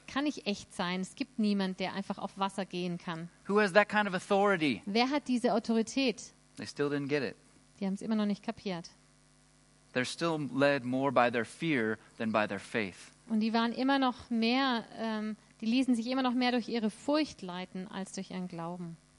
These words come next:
Speaker 2: But Peter decides to take a step.
Speaker 1: Aber Petrus entscheidet sich, einen Schritt zu tun.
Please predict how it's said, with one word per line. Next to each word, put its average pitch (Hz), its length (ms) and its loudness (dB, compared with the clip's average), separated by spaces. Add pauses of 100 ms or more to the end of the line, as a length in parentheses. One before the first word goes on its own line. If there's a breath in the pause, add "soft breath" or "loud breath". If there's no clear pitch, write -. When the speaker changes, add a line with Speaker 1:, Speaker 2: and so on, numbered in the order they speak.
(460 loud breath)
Speaker 2:
But 147 160 0
Peter 190 480 4 (1400 loud breath)
decides 175 520 2
to 165 120 -6
take 165 240 0
a 143 40 -6
step. - 360 2 (720)
Speaker 1:
Aber 208 200 -4
Petrus 254 600 -6
entscheidet 208 540 -8
sich, 196 220 -12
einen 185 120 -12
Schritt - 320 -14
zu 170 120 -18
tun. 165 380 -14